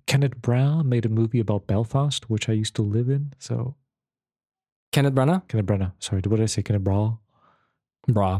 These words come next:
Speaker 1: Ken-, Kenneth Branagh? Kenneth, Kenneth Branagh? Branagh?
Speaker 2: Really? Belfast? Belfast?
Speaker 1: It's called Belfast.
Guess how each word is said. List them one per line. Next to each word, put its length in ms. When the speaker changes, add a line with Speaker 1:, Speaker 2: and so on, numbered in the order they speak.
Speaker 1:
Ken-, 200
Kenneth 220
Branagh? 420
Kenneth, 240
Kenneth 220
Branagh? 240
Branagh? 400
Speaker 2:
Really? 260
Belfast? 640
Belfast? 360
Speaker 1:
It's 60
called 140
Belfast. 460